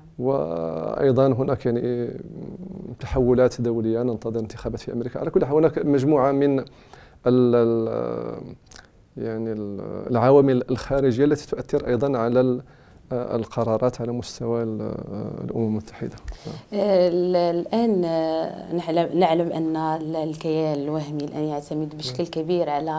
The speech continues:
Speaker 2: آه، دولة ال-، الجزائر الشقيقة
Speaker 1: نعم.
Speaker 2: في، آه، في حضوره وفي نزاعه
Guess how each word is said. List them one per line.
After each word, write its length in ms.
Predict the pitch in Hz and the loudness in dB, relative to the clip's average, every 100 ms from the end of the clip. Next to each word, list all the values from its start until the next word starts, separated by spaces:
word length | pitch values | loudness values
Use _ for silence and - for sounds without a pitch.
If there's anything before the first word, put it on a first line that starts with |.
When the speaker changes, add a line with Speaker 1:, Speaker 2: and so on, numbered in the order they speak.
| 160 | -4
Speaker 2:
آه، 280 | 160 147 151 139 | -4 -4 -6 -4
دولة 380 | 156 156 151 156 | -2 -2 -4 -6
ال-، 380 | 156 160 160 156 | -8 -8 -8 -8
الجزائر 580 | 147 156 151 151 - | -6 -4 -2 -2 -4
الشقيقة 640 | 160 - - 113 107 123 165 - 139 | -6 -6 -6 -6 -4 -2 -4 -6 -10
Speaker 1:
نعم. 180 | 110 127 | -10 -10
Speaker 2:
في، 380 | - 185 165 - | -2 2 2 2
آه، 180 | 165 170 | 0 -2
في 160 | - | -4
حضوره 500 | 180 170 160 165 160 | 0 2 4 4 4
وفي 400 | 156 160 160 160 | 0 -2 -4 -2
نزاعه 720 | 160 160 180 151 156 156 156 | -2 4 4 4 0 -2 -4